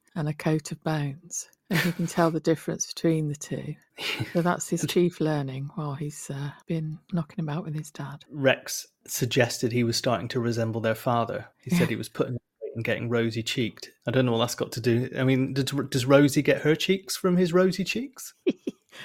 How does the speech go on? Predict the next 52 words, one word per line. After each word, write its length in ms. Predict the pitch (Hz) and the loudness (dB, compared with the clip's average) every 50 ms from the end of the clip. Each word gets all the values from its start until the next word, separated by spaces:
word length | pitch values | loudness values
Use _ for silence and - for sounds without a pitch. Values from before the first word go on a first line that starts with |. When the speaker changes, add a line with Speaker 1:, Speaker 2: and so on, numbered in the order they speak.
| - - | -10 -2
Speaker 1:
Or 100 | - 247 | 2 2
is 100 | 240 - | 4 4
it 60 | 403 | 4
all 120 | 370 269 262 | 4 4 6
the 100 | 214 214 | 4 4
wine 380 | 165 156 160 180 214 254 285 | 4 4 4 4 4 4 4
he's 160 | 262 220 175 170 | 4 2 2 2
necking, 460 | 143 147 - - - - 156 147 - - | 0 -2 -4 -4 -6 -4 -4 -4 -6 -8
do 120 | - - | -8 -8
you 60 | 170 151 | -8 -8
reckon? 300 | - _ - - 151 - _ _ - | -8 _ -14 -14 -14 -14 _ _ 6
Speaker 2:
When 160 | 170 165 165 | 6 6 6
we 80 | 165 160 | 6 2
first 360 | - - 175 170 160 - - | 2 2 2 2 2 0 0
heard 340 | 151 151 151 139 113 110 120 | 2 2 2 2 2 0 -4
as 140 | 117 - | -8 -6
well, 340 | - 131 127 123 123 123 - - | -2 -2 0 0 -2 -4 -8 -10
um, 380 | - 123 123 123 120 120 120 120 - - - - - | -10 -8 -6 -6 -6 -6 -8 -10 -12 -16 -10 -4 2
Rosie 280 | 147 143 147 120 147 143 | 4 4 4 4 2 -2
was 100 | 131 117 | -2 -2
getting 220 | - 127 - 131 | -2 -4 -2 -2
an 80 | 127 131 | -4 -2
ice 260 | 131 127 127 127 - | -2 -2 -4 -6 -8
cream 360 | - - - 107 95 - - - _ - | -10 -10 -10 -10 -10 -12 -14 -14 _ -4
Speaker 1:
Mm. 320 | 185 160 160 156 156 147 | -2 -2 0 0 -2 -2
Speaker 2:
earlier 260 | 143 117 113 113 110 110 110 | -2 -2 -2 -2 -4 -4 -6
in 60 | 110 | -6
the 80 | 110 110 | -6 -4
week. 380 | 113 107 98 98 - - - - _ _ - | -2 -2 -2 -4 -6 -12 -20 -20 _ _ -2
And 100 | 131 139 | 2 2
then 140 | 139 139 139 | 4 4 6
later 320 | 143 143 151 139 127 117 | 6 6 6 4 2 2
they 100 | 123 123 | 2 2
were 140 | 120 127 123 | 2 0 0
walking 280 | 123 127 123 - 151 | 0 -2 -2 -2 -2
around 140 | 139 123 123 | -2 -2 0
the 60 | 123 | 0
rewilding. 580 | 123 123 127 127 127 135 131 127 123 123 117 120 | 0 0 0 2 2 4 4 4 2 0 -2 -4
They 60 | 123 | -4
went, 120 | 120 127 - | -4 -4 -2
"Oh, 100 | 156 156 | -2 0
hang 220 | 160 180 196 190 165 | 0 2 2 2 2
on, 220 | 151 156 165 160 - | 2 2 0 -2 -4
Rose 280 | - 147 160 170 165 160 | -2 0 2 2 2 2
is 120 | 165 147 | 0 -2
stuck." 580 | - - - - - 160 - - - - - - _ - | -2 -6 -2 2 4 4 4 4 0 -8 -18 -20 _ -4
Speaker 1:
<laughs> 120 | - - | 0 2
I 180 | 339 - 370 339 - - | 2 2 2 -2 -2 0
know. 80 | - 185 | 0 0
Speaker 2:
<laughs> 40 | - | 0
So 220 | - - - - - - - | 0 -4 -6 -6 -6 -8 -8
they 80 | - | -12